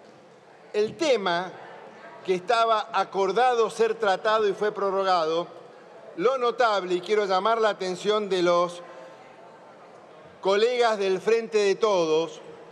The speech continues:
lo notable es que era una manifestación de beneplácito con una acción del gobierno nacional. Sí, presidente, no logramos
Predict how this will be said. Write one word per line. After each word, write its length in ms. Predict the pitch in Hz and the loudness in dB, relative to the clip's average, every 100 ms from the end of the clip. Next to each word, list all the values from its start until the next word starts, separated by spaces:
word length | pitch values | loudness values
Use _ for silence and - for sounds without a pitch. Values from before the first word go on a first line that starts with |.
| - - - - | -20 -20 -16 -2
lo 200 | 190 262 | 0 2
notable 580 | 254 262 240 233 226 | 0 2 2 2 0
es 80 | 220 | 0
que 160 | 233 240 | 0 2
era 240 | 233 226 | 4 4
una 600 | 226 233 233 226 226 185 - - - | 2 0 2 2 0 -4 -14 -14 -6
manifestación 1120 | 180 196 202 202 190 - 196 - 247 254 254 - 170 | -2 -2 -2 -2 -2 -2 -4 -2 -2 -2 -4 -8 -2
de 140 | 208 | 0
beneplácito 1080 | 202 202 202 190 254 277 - 226 240 247 247 - - - | 0 0 -2 0 0 0 -6 -4 0 0 -2 -12 -18 -4
con 180 | 202 208 | -2 0
una 220 | 233 226 | 2 0
acción 340 | 214 233 233 | 0 0 2
del 160 | 220 202 | 2 2
gobierno 500 | 190 196 214 202 202 | 0 2 0 0 -2
nacional. 500 | 180 170 175 151 143 | -2 -2 -2 -2 -4
Sí, 180 | - 262 | -6 -6
presidente, 720 | 202 185 185 190 180 170 135 - - - - - - - | -4 -4 0 0 -2 -6 -8 -10 -14 -16 -20 -20 -20 -10
no 300 | 160 262 277 | 0 2 2
logramos 880 | 262 240 302 285 214 175 196 180 | 2 2 2 2 0 -2 -2 -8